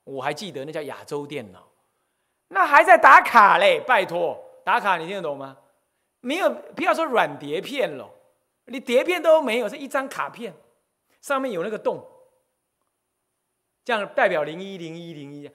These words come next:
这样插进去读。要摸一台电脑，这么大一台电脑，要到那个所谓大学里头的那个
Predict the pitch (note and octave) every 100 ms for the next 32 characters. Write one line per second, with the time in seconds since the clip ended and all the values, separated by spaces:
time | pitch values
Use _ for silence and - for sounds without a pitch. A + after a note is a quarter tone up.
0 | _ - C4 - B3 B3 B3 B3 A#3+ G3+
1 | A3 E3+ C#3 A#2 - _ _ _ _ _
2 | _ _ _ _ _ - A#4 F#4+ G#4+ G#4
3 | G#4 C#4+ D4+ D4 F4 A#3+ E3+ A3+ C4+ C4+
4 | A3 G#3+ G3 C#4 G#3+ E3 B2+ G#2 _ _
5 | _ E4 D#4 D#4+ D4+ D4+ C4 - - F#3
6 | C#4 A#3 - - - _ _ _ - C#4
7 | G#3+ - F#3+ G3+ F3 C#3 C3+ D3+ D#3 F#3+
8 | E3